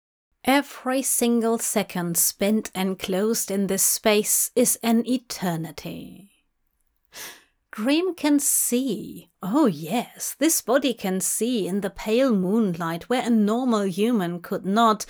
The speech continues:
but there is no light that breaches the paint Alexander Burgess trapped him in. Like father, like son.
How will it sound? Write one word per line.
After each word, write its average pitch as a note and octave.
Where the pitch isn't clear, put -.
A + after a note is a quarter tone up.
but -
there D#4+
is C#4+
no B3+
light B3
that A#3
breaches G#3+
the F#3+
paint A#3
Alexander B3
Burgess A#3
trapped -
him F3
in. D#3+
Like C#4
father, G3+
like B3+
son. F#3+